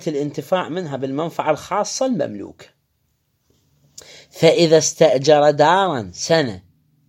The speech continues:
مثلًا"، راح يعطيكم مثال، يقول: "أنا استأجرت دار لمدة سنة،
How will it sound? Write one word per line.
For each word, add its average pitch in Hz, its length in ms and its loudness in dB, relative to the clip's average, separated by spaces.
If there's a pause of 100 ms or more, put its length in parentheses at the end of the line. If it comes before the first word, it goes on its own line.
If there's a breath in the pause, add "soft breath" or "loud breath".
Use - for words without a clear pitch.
(300)
مثلًا"، 92 560 -2 (320)
راح 107 120 -10
يعطيكم 156 540 -4
مثال، - 320 -8 (840 soft breath)
يقول: 156 340 6
"أنا 175 180 4
استأجرت 170 600 0
دار 180 520 0
لمدة 160 420 0
سنة، 110 460 -4